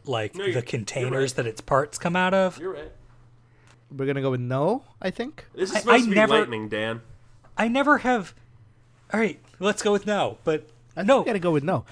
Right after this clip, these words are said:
Speaker 3: I mean,
Speaker 1: No.
Speaker 3: especially, okay, milk. I, I've sometimes made oatmeal with milk instead of water.
Speaker 2: Yeah.
Speaker 3: Totally get it. That's fine. Creamer,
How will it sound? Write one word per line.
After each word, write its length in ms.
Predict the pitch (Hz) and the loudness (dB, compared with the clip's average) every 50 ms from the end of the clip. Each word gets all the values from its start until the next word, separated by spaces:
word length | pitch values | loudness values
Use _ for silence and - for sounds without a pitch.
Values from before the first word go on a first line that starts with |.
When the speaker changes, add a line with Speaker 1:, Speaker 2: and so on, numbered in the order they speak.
| - - - | -18 -14 -6
Speaker 3:
I 100 | - 165 | -2 0
mean, 140 | 180 202 233 | 2 4 4
Speaker 1:
No. 40 | 302 | 4
Speaker 3:
especially, 520 | 302 - - - 240 254 247 - 208 170 165 | 2 2 2 2 4 4 4 4 2 2 2
okay, 240 | 190 196 202 165 151 | 2 4 4 2 2
milk. 480 | 147 139 135 147 170 214 262 - - - | 2 0 2 4 4 4 2 0 -4 -6
I, 260 | - - 175 208 220 - | 0 2 4 4 4 4
I've 280 | 143 147 185 214 214 - | 4 4 4 4 2 0
sometimes 460 | - 196 180 - 185 170 156 127 - | -2 -4 -4 -2 -2 -2 -2 -2 -4
made 140 | 151 147 - | -4 -4 -2
oatmeal 380 | 139 143 139 135 139 131 131 | -2 -4 -2 -2 -4 -2 -2
with 160 | 127 127 120 | -2 -2 -2
milk 240 | 117 123 123 123 120 | -4 -4 -4 -4 -4
instead 240 | 135 123 107 117 117 | -6 -6 -6 -4 -4
of 80 | 117 110 | -4 -4
water. 400 | 107 101 98 101 - - - - _ _ _ | -6 -6 -8 -8 -10 -14 -20 -20 _ _ _
Speaker 2:
Yeah. 260 | - 180 202 151 113 - - _ _ _ - - _ _ _ _ _ _ _ _ _ _ - | -8 -6 -6 -6 -6 -10 -14 _ _ _ -20 -20 _ _ _ _ _ _ _ _ _ _ -2
Speaker 3:
Totally 260 | - 180 185 190 190 | 0 2 2 2 0
get 180 | 165 175 175 185 | 0 0 0 0
it. 100 | 214 214 _ _ _ _ _ _ _ _ _ _ _ _ - | -2 -6 _ _ _ _ _ _ _ _ _ _ _ _ -6
That's 200 | 131 127 123 - | -6 -6 -6 -6
fine. 260 | - 135 151 190 - - - _ _ - - - - - - _ _ _ _ | -6 -6 -4 -6 -8 -12 -20 _ _ -20 -20 -20 -20 -20 -20 _ _ _ _
Creamer, 600 | - - - - 302 392 349 214 160 147 151 175 | -8 -6 -4 -2 0 2 4 4 4 4 2 2